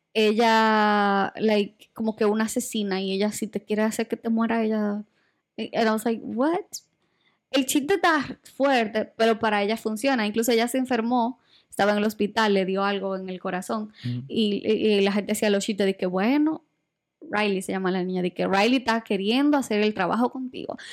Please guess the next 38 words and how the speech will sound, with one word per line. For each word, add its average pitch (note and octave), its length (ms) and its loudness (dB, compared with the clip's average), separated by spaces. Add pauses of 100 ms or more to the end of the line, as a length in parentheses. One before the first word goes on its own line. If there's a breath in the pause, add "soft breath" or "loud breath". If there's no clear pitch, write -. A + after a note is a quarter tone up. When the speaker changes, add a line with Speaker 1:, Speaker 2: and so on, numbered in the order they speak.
(120)
Speaker 1:
<laughs> A4+ 720 -2
Y C4+ 100 2
ese C#4 160 2
es F4 60 2
el D#4+ 140 2
chiste C#4+ 320 0
que C4 100 0
ellos A#3+ 220 2
tienen. B3+ 340 4
Speaker 2:
Ujú. A3 160 2 (200 loud breath)
Speaker 1:
No B3+ 140 0
sé F#4 120 2
por B3 220 0
qué, B3+ 220 4
de G#3 80 2
dónde G#3 260 2
vino, F#3+ 400 0
pero, G3+ 360 4 (100)
eh, F#3+ 520 2 (440)
y G#3 160 2
esa, A#3+ 220 0
ese - 360 -2
niño C4+ 260 6
de A#3 120 4
ella B3 180 4
murió G#3 280 2
hace G#3 160 -2
poco, C#4 420 -6 (100)
muy A#3 200 2
poco, D4 320 -4
no F3+ 120 -4
hace G#3 160 -6
como B3 240 -2
ni G3 140 -2
dos F#3 200 -6
meses C4 280 -4
que - 120 -8
murió. G3 300 -6